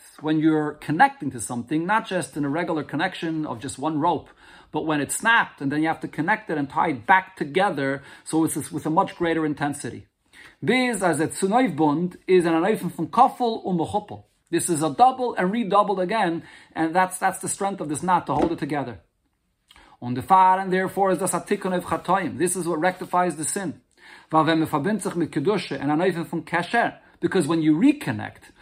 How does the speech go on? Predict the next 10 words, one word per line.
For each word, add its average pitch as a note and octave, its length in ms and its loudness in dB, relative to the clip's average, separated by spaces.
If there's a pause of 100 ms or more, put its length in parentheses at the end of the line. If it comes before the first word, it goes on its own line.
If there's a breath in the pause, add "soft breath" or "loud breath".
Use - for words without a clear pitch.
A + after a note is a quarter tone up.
(220 loud breath)
to D3 100 -2
holiness A3 800 2
with F3 220 4
a D#3 240 2
knot, F#3+ 600 0 (380)
whether, F3 200 0
which E3 160 -2
is D3+ 80 -2
much F3+ 180 0
stronger G#3+ 640 2